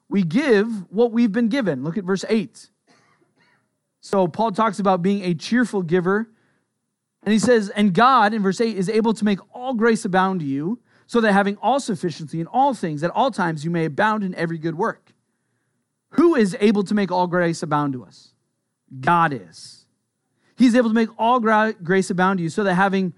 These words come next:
all sufficiency in all things, you may abound in every good work.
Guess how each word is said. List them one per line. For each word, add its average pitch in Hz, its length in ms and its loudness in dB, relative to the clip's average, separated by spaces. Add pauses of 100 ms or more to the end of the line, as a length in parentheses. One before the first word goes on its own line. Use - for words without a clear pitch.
(360)
all 240 180 2
sufficiency 202 800 -6
in 165 100 -2
all 233 200 2
things, 160 640 -8 (360)
you 175 140 -2
may 208 160 2
abound 190 360 0
in 170 100 -4
every 170 200 -4
good 165 160 -6
work. 147 380 -12